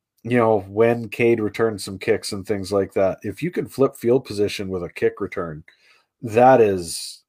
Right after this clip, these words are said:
a-, and that's such a momentum changer, especially if the other team just scored and you can rip off a forty, fifty, sixty yard or a touchdown on a kickoff. That's just sucks the oxygen out of whatever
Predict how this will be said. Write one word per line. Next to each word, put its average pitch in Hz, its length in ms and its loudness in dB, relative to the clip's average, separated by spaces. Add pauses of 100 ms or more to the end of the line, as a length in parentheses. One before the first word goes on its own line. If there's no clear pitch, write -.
(600)
a-, 113 240 -6
and 98 380 -6
that's 120 240 4
such - 240 0
a 120 60 0
momentum 110 460 0
changer, 131 580 -2
especially 117 540 0
if 95 180 -2
the 98 220 0
other 113 220 0
team 117 240 -8
just 110 200 -2
scored 113 320 2
and 98 80 -6
you 110 80 -6
can 98 180 -6
rip 107 200 0
off 113 300 4
a 95 140 -4 (400)
forty, 120 320 4
fifty, 120 360 -2
sixty 120 420 -4
yard 113 380 4
or 95 180 -2
a 90 60 -6
touchdown 120 640 0 (220)
on 104 160 -4
a 95 40 -8
kickoff. 120 560 2
That's 110 360 0 (480)
just - 800 -2
sucks - 260 0
the 131 60 4
oxygen 107 600 0
out 98 160 0
of 92 40 -2
whatever 95 540 -4